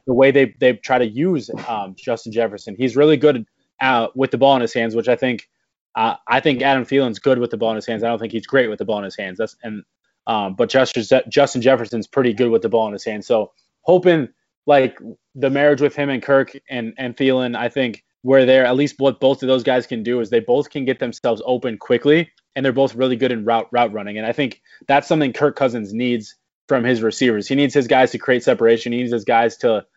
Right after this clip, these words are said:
to flash and show, and show themselves open, because that's when Kirk's gonna be his most effective, because like you mentioned, the conservative nature of his game,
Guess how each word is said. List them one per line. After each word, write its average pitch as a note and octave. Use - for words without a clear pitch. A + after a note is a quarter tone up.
to C#3
flash B2+
and B2
show, C3
and B2
show D3
themselves A#2+
open, A#2+
because -
that's C#3
when C3+
Kirk's C3+
gonna B2+
be B2+
his A#2
most B2
effective, A#2+
because A#2
like C3
you C#3
mentioned, B2+
the A#2
conservative B2
nature B2+
of G2+
his G#2+
game, B2+